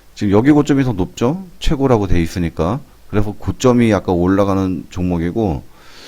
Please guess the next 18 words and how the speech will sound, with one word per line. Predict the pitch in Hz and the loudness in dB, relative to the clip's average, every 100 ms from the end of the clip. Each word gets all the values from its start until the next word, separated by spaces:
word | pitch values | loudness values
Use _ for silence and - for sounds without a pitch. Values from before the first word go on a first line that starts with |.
| - - - | -20 -20 0
바닥은 | - 113 131 143 117 113 113 76 62 - - - - - | 2 4 4 4 2 0 0 -2 -6 -14 -20 -20 -20 -12
저점이 | - 113 127 107 104 101 | -4 -2 0 2 2 0
약간 | 76 90 - | -2 -4 -6
삐쭉삐쭉한데, | - - - 135 113 107 120 113 120 78 - - - | -6 -8 -12 -12 -8 -4 -2 0 -2 -2 -8 -20 -6
그래도 | 98 92 - | -4 -4 -6
큰 | - - 185 175 | -6 -4 -2 -2
그림에서 | 160 139 113 101 | 0 0 -2 -4
보면 | 104 92 | -4 -4
그냥 | 78 87 | -4 -4
이렇게 | 78 80 - | -4 -6 -8
그어보면 | 87 92 101 95 90 90 73 | -8 -2 0 0 -2 -4 -4
돼요. | 73 67 107 - - - | -4 -4 -6 -10 -20 -12
그냥 | - 110 | -2 0
여기가 | 85 92 87 | 0 0 -2
바닥인 | - 76 87 90 73 | -2 -2 -4 -4 -6
거예요. | 65 67 65 | -6 -6 -8
여기가 | 64 67 107 - - - - | -8 -8 -8 -10 -20 -20 -20
바닥. | - 78 67 | -12 -10 -10